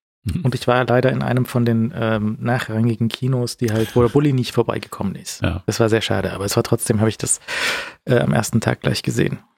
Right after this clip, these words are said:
Speaker 1: Mhm. Schön, schön.
Speaker 2: Mhm.
Speaker 1: Ja, das war natürlich nur so ein bisschen Offenbarung damals, ne? Da kann man, das war schon, also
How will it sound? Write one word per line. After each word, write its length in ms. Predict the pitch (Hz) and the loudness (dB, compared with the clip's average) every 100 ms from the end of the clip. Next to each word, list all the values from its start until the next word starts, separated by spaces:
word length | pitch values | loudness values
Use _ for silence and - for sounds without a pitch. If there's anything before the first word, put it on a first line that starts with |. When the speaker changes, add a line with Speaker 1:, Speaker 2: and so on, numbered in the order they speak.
| _ | _
Speaker 1:
Mhm. 280 | - 104 123 _ - | -4 -4 -6 _ -6
Schön, 320 | - 92 127 - | 0 0 0 0
schön. 160 | 123 101 | 0 2
Speaker 2:
Mhm. 180 | 131 - _ - - - | -2 -4 _ -12 -12 -6
Speaker 1:
Ja, 140 | 90 101 | -2 0
das 160 | - | 2
war 60 | 131 | 2
natürlich 260 | 123 127 123 | 2 2 2
nur 100 | 104 | 2
so 120 | 123 | 2
ein 180 | 120 110 | 2 0
bisschen 240 | 120 151 | 0 2
Offenbarung 540 | - 113 110 120 107 | 2 0 0 2 2
damals, 360 | 85 78 92 82 | 2 0 0 0
ne? 80 | 113 | 2
Da 140 | 131 | 0
kann 160 | - 117 | 2 2
man, 200 | 110 107 - | 2 0 -4
das 160 | - 113 | -4 -2
war 80 | |
schon, 320 | - 147 135 139 | 0 0 0 0
also 160 | 101 | 2